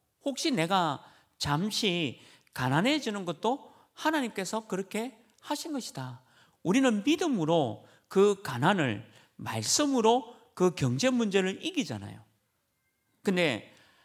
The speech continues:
하나님을 안 믿는 사람은 그렇지 않아요. 하나님 안 믿는 사람은 목표가 물질입니다. 이 사단이 파놓은 이 함정에 그대로 다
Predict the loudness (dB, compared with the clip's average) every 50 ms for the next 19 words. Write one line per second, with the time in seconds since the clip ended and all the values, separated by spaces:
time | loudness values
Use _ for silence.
0 | _ _ _ 2 4 6 8 8 6 6 6 4 4 4 2 2 2 0 0 0
1 | 0 0 0 -2 0 4 2 2 2 2 -4 -4 -4 -4 -4 -6 -8 -8 -10 -14
2 | -18 _ _ _ _ _ _ _ _ _ _ _ _ _ _ _ _ _ _ _
3 | _ 0 4 6 6 6 6 6 4 4 4 4 0 0 0 2 2 2 2 2
4 | 0 0 -2 -2 -4 -6 -14 -20 _ _ _ -6 4 8 8 8 8 6 0 0
5 | 0 2 6 6 6 6 4 0 -4 -12 -20 _ _ -10 -4 -4 -4 -2 -2 -4
6 | -4 -4 -6 -8 -12 -18 -20 -20 _ _ _ _ _ _ _ _ _ _ _ _
7 | _ _ _ _ _ _ _ _ _ _ _ _ _ _ _ _ -6 -2 -2 0
8 | 0 0 2 4 6 6 6 6 4 0 0 0 2 4 4 2 2 0 -2 -2
9 | -2 -2 -2 -2 -2 -2 -2 -2 -2 -4 -4 -4 -2 0 0 -2 -2 -2 0 0
10 | 0 0 -2 -8